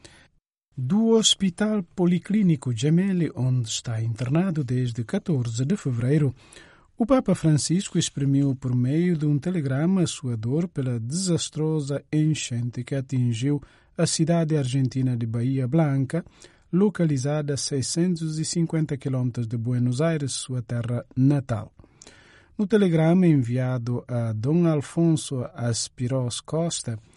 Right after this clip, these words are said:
arcebispo de Bahia Blanca, o Papa se diz entristecido com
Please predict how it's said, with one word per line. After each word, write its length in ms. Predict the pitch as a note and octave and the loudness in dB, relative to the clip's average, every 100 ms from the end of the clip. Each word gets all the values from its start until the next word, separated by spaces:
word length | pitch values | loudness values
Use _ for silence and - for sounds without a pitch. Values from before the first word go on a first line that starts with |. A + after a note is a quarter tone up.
| - - - | -20 -20 -6
arcebispo 680 | - F3+ - B2+ A#2 B2+ - | 0 0 0 -2 -2 -2 -4
de 80 | A#2 | -4
Bahia 360 | A2+ A#2 C3 F3 | -2 -2 0 2
Blanca, 460 | F3 D3 E3+ G3 | 4 4 2 2
o 160 | F#3+ C#3 | 0 0
Papa 480 | - B2 B2+ - A#2 | -2 -4 -4 -6 -6
se 240 | - B2 | -4 -4
diz 480 | A#2+ C3+ F#3 F#3+ F3 | -2 0 0 -2 0
entristecido 1000 | F#3 F3 F3 F3 - F3+ - G#3+ F#3+ E3+ | 0 0 0 -4 -2 -2 0 0 0 -2
com 260 | - D3+ | 0 -2